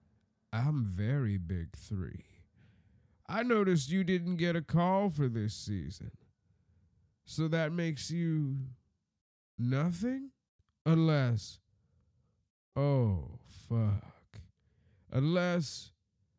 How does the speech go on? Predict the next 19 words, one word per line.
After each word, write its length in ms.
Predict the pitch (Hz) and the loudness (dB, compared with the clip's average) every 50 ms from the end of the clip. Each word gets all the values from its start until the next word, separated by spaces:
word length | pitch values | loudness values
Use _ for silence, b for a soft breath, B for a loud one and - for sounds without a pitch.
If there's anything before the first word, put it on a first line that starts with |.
| _ _ _ _ _ _ _ _ - | _ _ _ _ _ _ _ _ -8
are 160 | 131 139 143 - | -6 -6 -4 -4
you 340 | 269 285 294 320 330 320 | -4 -4 -4 -2 0 0
in 180 | 302 269 233 202 | 0 2 0 0
San 540 | 160 - - - 190 175 165 165 165 175 175 | 0 -2 -2 0 2 4 4 4 2 2 0
Diego 720 | 175 170 156 143 139 139 147 160 165 175 208 214 226 240 | 0 0 0 0 0 0 0 0 0 0 0 0 0 -2
for 360 | 233 - - - 208 175 147 | -4 -8 -6 -2 0 0 0
a 80 | 123 107 | 0 -2
tryout?" 1300 | - - - - - 143 135 143 151 170 190 202 214 220 233 262 262 277 277 277 277 285 - - - - - _ _ _ _ _ _ _ _ _ _ _ _ _ _ _ _ _ _ _ _ _ _ _ _ _ _ _ _ - _ _ _ - | -4 -8 -14 -8 -4 -2 0 0 2 0 0 0 -2 -4 -4 -6 -8 -8 -10 -12 -14 -16 -18 -20 -20 -20 -20 _ _ _ _ _ _ _ _ _ _ _ _ _ _ _ _ _ _ _ _ _ _ _ _ _ _ _ _ -20 _ _ _ -12
"No, 360 | - 180 180 135 107 101 - - | -8 -6 -6 -6 -6 -8 -10 -8
man, 340 | 101 135 165 180 190 190 - - | -6 -4 -4 -2 -4 -6 -8 -10
I'm, 120 | - - - _ _ b b b b b b b b b - | -14 -16 -18 _ _ b b b b b b b b b -20
I, 80 | - - _ _ - _ - | -20 -20 _ _ -20 _ -8
I'm 160 | 180 196 190 | -6 -6 -4
just 180 | 185 240 208 - | -2 -2 -2 -2
shooting 300 | - 247 240 - 185 170 | -4 -6 -8 -6 -6 -8
foul 300 | - - 220 214 202 160 | -6 -6 -4 -2 -2 -2
shots, 440 | - - 120 101 101 104 - - - | -2 -4 -8 -8 -8 -10 -12 -14 -10
that's 300 | - 127 190 - - 123 | -8 -6 -6 -6 -4 -4
all." 340 | 110 113 135 165 180 165 | -4 -4 -4 -6 -6 -8